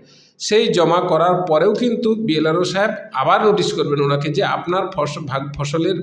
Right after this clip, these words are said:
ফসল এখানে জমা আছে, আপনি নিয়ে যান। যদি না নিতে আসেন, উনি কি করেন?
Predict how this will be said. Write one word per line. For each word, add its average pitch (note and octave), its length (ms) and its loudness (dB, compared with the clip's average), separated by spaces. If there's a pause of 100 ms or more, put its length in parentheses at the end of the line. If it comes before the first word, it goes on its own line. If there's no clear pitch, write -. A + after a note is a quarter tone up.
(140)
ফসল G3+ 320 -2 (120)
এখানে D3+ 300 -4
জমা C#3+ 300 0
আছে, F#3 140 -4
আপনি F3 200 -4
নিয়ে C#3 220 -2
যান। - 180 -8 (680)
যদি F#3 220 2
না E3+ 260 4
নিতে F3+ 280 2
আসেন, A3+ 400 2 (380)
উনি G#3+ 200 4
কি F#3 140 0
করেন? D#3+ 460 0